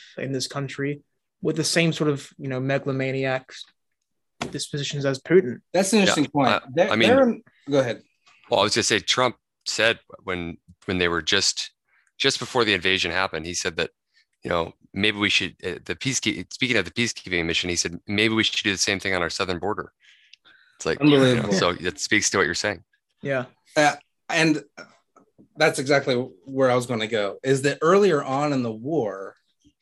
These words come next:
Speaker 2: and I think, so this is, right now we're just talking a week ago. That's the early <laughs> part of the war,
Speaker 1: Yeah.
Speaker 2: right?
Speaker 3: Yeah.
Speaker 2: Uh, but earlier on in the war,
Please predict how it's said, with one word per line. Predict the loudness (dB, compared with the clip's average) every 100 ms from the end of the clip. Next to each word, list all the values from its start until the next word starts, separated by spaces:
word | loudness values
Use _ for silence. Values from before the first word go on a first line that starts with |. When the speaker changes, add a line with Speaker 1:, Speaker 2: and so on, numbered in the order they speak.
| _ _ _ _ _ _ _
Speaker 2:
and | 2
I | 2
think, | 4 2 0 -12 -18 -14 -10
so | 0 2
this | 2 0
is, | -2
right | -2 2 2
now | 4 2
we're | 0
just | -2
talking | -2 -2 -4
a |
week | -2 -2
ago. | -4 -10 -14 _ 0
That's | 2
the | 2 2
early | 4 4 2
<laughs> | 2
part | 0 2
of |
the | 0
war, | 4 4
Speaker 1:
Yeah. | 2 0
Speaker 2:
right? | 0 0 0 -4 -12 -2
Speaker 3:
Yeah. | 2 2 2
Speaker 2:
Uh, | 2 4 2 -4 -12 0
but | 2 2 -4 -8
earlier | -2 0 2 2 2
on | 2 0
in | -2
the | -4
war, | -6 -4 -2 -2 -2 -8